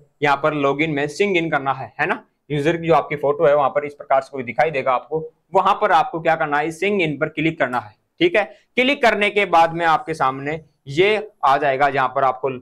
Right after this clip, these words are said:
login आईडी लगानी है और पासवर्ड लगाने हैं। जिन विद्यार्थियों के login आईडी और पासवर्ड आ चुके हैं वो लगा सकते हैं, जिनके नहीं आए, मैंने आपको बता दिया, आपको जो application number है उनको और आपकी जो date of birth है उनको as a password आपको यूज में लेना है। ठीक है, यहां पर ये सब करने के बाद में आपको करना है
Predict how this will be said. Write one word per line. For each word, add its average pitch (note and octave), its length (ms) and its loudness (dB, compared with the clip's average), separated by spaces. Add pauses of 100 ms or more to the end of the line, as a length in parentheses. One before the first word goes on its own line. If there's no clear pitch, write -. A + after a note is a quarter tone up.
(240)
login D#3 320 2
आईडी E3 220 0
लगानी D#3 360 0
है E3 80 2
और E3+ 180 2
पासवर्ड B2+ 300 -2
लगाने A#2+ 320 -6
हैं। B2+ 140 -20 (240)
जिन B2+ 100 0
विद्यार्थियों B2 460 0
के B2+ 120 -4
login B2+ 260 -2
आईडी B2 200 -4
और C3 60 2
पासवर्ड C3 340 -2
आ D3 120 2
चुके D#3 240 -4
हैं E3 180 -6 (240)
वो A#2+ 60 0
लगा A#2+ 240 2
सकते C#3+ 240 -4
हैं, D3+ 100 -2
जिनके B2 240 -4
नहीं D3+ 220 0
आए, D#3 220 0 (260)
मैंने F#3 180 0
आपको D#3 200 -4
बता C3+ 200 0
दिया, C3 220 0
आपको B2 200 -6
जो B2+ 120 -4
application C3+ 420 -4
number C#3 260 0
है C3 60 0
उनको E3+ 340 0 (320)
और D3+ 160 2
आपकी C3 320 0
जो B2 100 -6
date B2 220 -2
of D#3+ 120 2
birth D#3+ 200 0
है C3+ 40 0
उनको C3+ 240 0
as A#2+ 160 0
a D3 80 -2
password D#3+ 320 0
आपको C3 380 -4 (720)
यूज F3 200 2
में F#3 120 2
लेना C3 240 0
है। A2+ 180 -8 (400)
ठीक G3 180 4
है, G#3+ 360 -2
यहां G#3 220 2
पर B3 160 2
ये A#3+ 80 6
सब A3 180 0
करने F#3 260 0
के F3+ 120 -2
बाद E3+ 180 2
में D#3+ 80 -4
आपको D3+ 260 0
करना D3+ 280 0
है E3 140 0